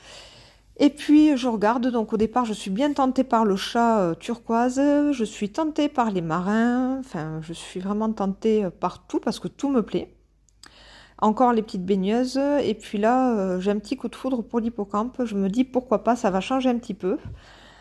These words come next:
Et donc voilà, donc je viens le récupérer. En fait, j'avais déjà découpé, je me l'étais mise dans une petite enveloppe, euh, voilà, comme ça j'avais déjà découpé plusieurs die cuts,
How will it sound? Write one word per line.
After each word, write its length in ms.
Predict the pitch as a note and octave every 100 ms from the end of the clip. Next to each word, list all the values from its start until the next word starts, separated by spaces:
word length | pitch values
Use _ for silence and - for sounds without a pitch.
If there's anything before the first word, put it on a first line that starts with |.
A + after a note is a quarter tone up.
| - - - _
Et 200 | - G#3
donc 180 | F#3 F#3+
voilà, 220 | F#3+ A2+
donc 180 | F3 F#3+
je 80 | G#3+
viens 160 | A3+
le 60 | A3+
récupérer. 600 | A3+ A3+ G#3+ G#3 G#3 B3+
En 60 | C#4
fait, 120 | A#3+
j'avais 240 | G#3 G3
déjà 200 | G#3+ B3
découpé, 460 | A#3+ B3 A3+ - C4+
je 80 | A#3
me 80 |
l'étais 180 | G#3 G3+
mise 220 | A3+ B3
dans 180 | G#3+ G3+
une 160 | G3 G3
petite 280 | B3 B3+ B3
enveloppe, 400 | A3 G#3+ G#3+ G#3+
euh, 240 | F3 E3
voilà, 240 | E3 E3+ E3
comme 160 | D#3+
ça 140 | E3+ F3+
j'avais 200 | F3+ F3
déjà 680 | F#3 G3 F#3+ F3+ E3+ - G3+ F#3+ F#3 - - -
découpé 440 | A3+ A#3 A3 A#3
plusieurs 320 | A#3 G#3 A3+
die 180 | G3+ G3
cuts, 200 | G3 A#3